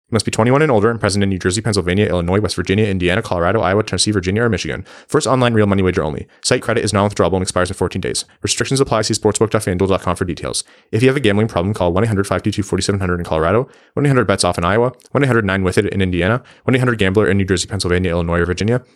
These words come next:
Tennessee Red Line one eight hundred gambler dot net West Virginia, or call one eight hundred two seven oh seven one one seven in Michigan. So we've talked about players who, if we had to pick one,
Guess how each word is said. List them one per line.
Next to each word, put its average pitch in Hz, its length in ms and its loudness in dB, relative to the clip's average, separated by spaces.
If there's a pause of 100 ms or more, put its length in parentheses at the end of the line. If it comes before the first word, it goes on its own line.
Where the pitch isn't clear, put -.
Tennessee 131 240 0
Red 110 140 2
Line 107 160 2
one 98 100 4
eight 95 40 -2
hundred 98 180 2
gambler 95 1800 0
dot 92 140 -2
net 101 140 0
West 101 200 0
Virginia, 95 240 0
or 104 160 2
call 92 160 0
one 98 100 2
eight 107 40 0
hundred 101 180 2
two 101 100 -4
seven 90 220 0
oh 92 40 2
seven 85 220 -2
one 90 160 0
one 90 200 -2
seven 85 380 -2
in 85 220 -6 (400)
Michigan. 95 540 -2 (640)
So - 160 2
we've 120 180 2
talked 165 280 0
about 123 220 0
players 98 480 2
who, 92 560 2
if - 140 -2
we 110 120 4
had 107 100 0
to 107 80 -6
pick 113 220 -2
one, 101 480 2